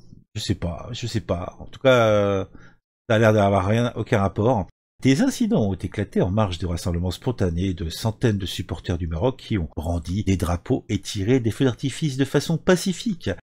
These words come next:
alors que de nombreuses voitures klaxonnaient. Les Marocains sont un, sont une des principales communautés étrangères dans le pays. Avant même la fin du match, dans le centre-ville de Bruxelles, des dizaines de personnes, dont une partie cagoulée, ont cherché la confrontation avec les forces de l'ordre,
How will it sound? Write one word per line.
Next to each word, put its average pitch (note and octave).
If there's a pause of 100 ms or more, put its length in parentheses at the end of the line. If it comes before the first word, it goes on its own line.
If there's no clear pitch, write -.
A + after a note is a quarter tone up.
(160)
alors F2+
que -
de F2
nombreuses F2
voitures G2
klaxonnaient. F#2+ (320)
Les D#2
Marocains D2
sont F#2 (140)
un, G#2+
sont -
une F#3+
des A2
principales G#2+
communautés G#2
étrangères F#3
dans D#3+
le A2
pays. C#2 (240)
Avant E2+
même F#2
la E2+
fin -
du C3+
match, F3+
dans D#2+
le D#2+
centre-ville F#2
de E2+
Bruxelles, A#3 (320)
des C#4
dizaines C3
de F#2
personnes, D3+
dont E2+
une E2+
partie -
cagoulée, E3
ont E2+
cherché -
la G2
confrontation G#2+
avec F2+
les E2+
forces -
de G2
l'ordre, F#2+